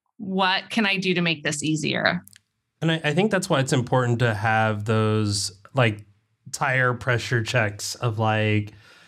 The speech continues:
Speaker 2: "Hey, I just added a new thing to my life. Um, how is this going to affect the rest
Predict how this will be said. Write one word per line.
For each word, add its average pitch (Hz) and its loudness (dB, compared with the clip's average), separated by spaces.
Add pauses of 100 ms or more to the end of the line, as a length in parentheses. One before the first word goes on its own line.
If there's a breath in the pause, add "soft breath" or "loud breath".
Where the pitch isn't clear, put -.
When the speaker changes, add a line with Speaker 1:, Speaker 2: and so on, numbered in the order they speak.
(340 loud breath)
Speaker 2:
"Hey, 135 0 (420)
I 175 0
just 143 -2
added 165 0 (360)
a 165 0
new 160 4
thing 139 0
to - -2
my 113 2
life. 104 0 (320)
Um, 135 2 (480)
how 180 0
is 196 0
this 175 -2
going 160 2
to 156 2
affect 131 0 (460 loud breath)
the 147 0
rest 120 0